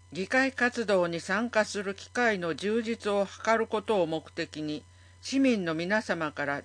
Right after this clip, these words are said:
直接ご意見をいただく場として位置づけている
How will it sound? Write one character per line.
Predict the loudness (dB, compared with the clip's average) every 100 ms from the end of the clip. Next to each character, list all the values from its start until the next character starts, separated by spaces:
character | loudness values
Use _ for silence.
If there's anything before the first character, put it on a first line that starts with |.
| -6
直 | -6
接 | -4 -8 -6 -4
ご | -2
意 | -2
見 | -2 -4 -2
を | -4
い | -4
た | -4
だ | -4 -4
く | -6
場 | -6 -2
と | -2
し | -4
て | -4 -4 -4 -6
位 |
置 | -10 -8
づ | -8 -4
け | -4
て | -2 -4
い | -2
る | -4